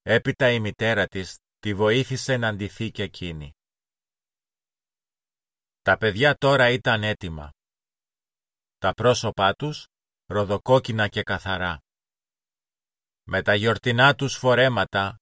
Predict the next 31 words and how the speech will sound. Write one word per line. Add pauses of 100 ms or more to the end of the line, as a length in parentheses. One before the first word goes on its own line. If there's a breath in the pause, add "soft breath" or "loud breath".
έλαμπαν
από
ομορφιά. (1300)
Σε
λίγο
ξεκίνησαν
για
την
εκκλησία. (2250)
Η
μητέρα
τους
κρατούσε
την
μπεμπέκα
από
το
χέρι (500)
και
τα
άλλα
τρία
παιδιά
πήγαιναν
μπροστά, (480)
φρόνημα
το
ένα
κοντά
στο
άλλο.